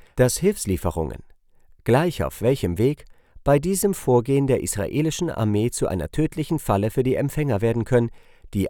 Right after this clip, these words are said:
eigentlich beim Empfang der Hilfe Schutz bräuchten. Hilfe aus der Luft ist da nicht nur quantitativ unzulänglich,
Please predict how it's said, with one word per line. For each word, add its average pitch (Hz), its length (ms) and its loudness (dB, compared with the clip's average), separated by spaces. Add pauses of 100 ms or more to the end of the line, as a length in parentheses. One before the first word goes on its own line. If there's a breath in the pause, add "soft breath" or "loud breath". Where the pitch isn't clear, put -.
eigentlich 143 480 -2
beim 85 160 -4
Empfang 123 380 -2
der 143 100 2
Hilfe 104 300 0
Schutz - 260 -4
bräuchten. - 460 -8 (720 soft breath)
Hilfe 202 340 2
aus 156 160 -4
der 156 140 6
Luft 117 240 0
ist 139 240 -2
da 98 100 2
nicht 98 220 -2
nur 98 120 -2
quantitativ 101 840 -4
unzulänglich, 120 720 0